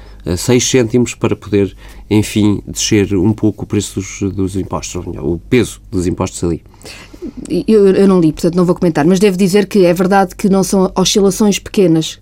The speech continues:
Speaker 2: que não, que podem, o imposto não pode variar todos os dias,
Speaker 1: Mas o preço do petróleo
Speaker 2: como
Speaker 1: já
Speaker 2: nós
Speaker 1: está a
Speaker 2: sabemos.
Speaker 1: subir consideravelmente,
Speaker 2: Haverá
Speaker 1: nesta
Speaker 2: um
Speaker 1: fase.
Speaker 2: momento em que terá de alterar, como digo, neste momento,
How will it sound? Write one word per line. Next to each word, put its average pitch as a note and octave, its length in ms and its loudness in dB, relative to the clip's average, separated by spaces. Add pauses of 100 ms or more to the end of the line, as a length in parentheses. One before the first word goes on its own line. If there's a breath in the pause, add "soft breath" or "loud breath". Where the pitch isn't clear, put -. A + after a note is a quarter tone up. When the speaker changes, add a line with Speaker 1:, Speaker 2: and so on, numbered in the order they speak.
Speaker 2:
que - 80 -6
não, F3+ 180 2
que - 140 -10 (460)
podem, F#3 420 2 (200)
o G3+ 80 2
imposto F#3+ 280 2
não F#3+ 40 4
pode F#3+ 160 2
variar G3 260 4
todos F#3 220 2
os F3+ 100 2
dias, D#3 260 -4
Speaker 1:
Mas F#2 120 0
o F#2 40 0
preço G#2 200 0
do - 60 -2
petróleo G#2+ 240 2
Speaker 2:
como F#3 120 4
Speaker 1:
já F#2+ 80 4
Speaker 2:
nós B2+ 60 4
Speaker 1:
está F#3+ 120 4
a F3 40 4
Speaker 2:
sabemos. C3 260 4
Speaker 1:
subir D#3+ 340 4 (160)
consideravelmente, A2 840 2
Speaker 2:
Haverá G3+ 260 4
Speaker 1:
nesta G3 100 4
Speaker 2:
um G3+ 40 4
Speaker 1:
fase. G3+ 100 6
Speaker 2:
momento G3+ 220 2
em G#3+ 60 4
que G3+ 40 0
terá G#3+ 140 2
de G#3+ 80 2
alterar, A3+ 380 2
como F3 260 4
digo, F3 220 2
neste F3 340 2
momento, F3+ 580 2